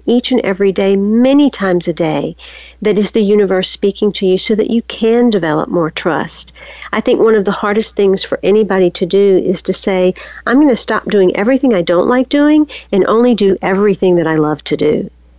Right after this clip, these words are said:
Because we go into our heads and go, "We can't possibly do that. How would you support yourself? And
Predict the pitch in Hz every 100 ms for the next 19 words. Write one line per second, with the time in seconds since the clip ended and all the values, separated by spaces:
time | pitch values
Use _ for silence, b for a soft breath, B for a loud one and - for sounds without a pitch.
0 | _ _ B B - 220 233 202 196 226
1 | 214 - 220 254 233 202 180 190 214 -
2 | 180 190 220 - 294 - 160 - 165 175
3 | 160 170 175 247 294 - 190 208 226 -
4 | 208 196 - - - - 285 381 185 -
5 | 190 160 - 165